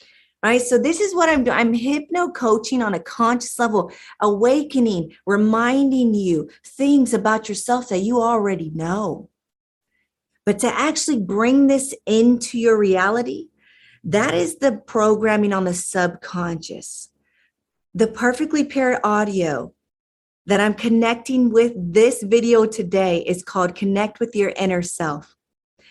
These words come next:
And as I mentioned when I first began, you get your audio today, right now, go click on it and put in the code connect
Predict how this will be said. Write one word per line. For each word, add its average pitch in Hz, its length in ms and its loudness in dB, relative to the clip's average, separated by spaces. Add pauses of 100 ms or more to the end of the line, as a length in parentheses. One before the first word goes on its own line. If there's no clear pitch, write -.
And 185 80 0
as 190 100 2
I 226 120 4
mentioned 262 400 4
when 254 100 2
I 240 80 2
first 240 400 -2
began, 196 420 0
you 180 100 0
get 214 300 -4
your 294 180 -4
audio 208 520 4
today, 220 520 2
right 202 320 2
now, 185 200 2
go 233 240 2
click 277 340 -4
on 175 180 0
it 175 240 -2 (480)
and 214 200 2
put 240 160 4
in 285 120 6
the 285 100 6
code 247 380 2
connect 214 600 -2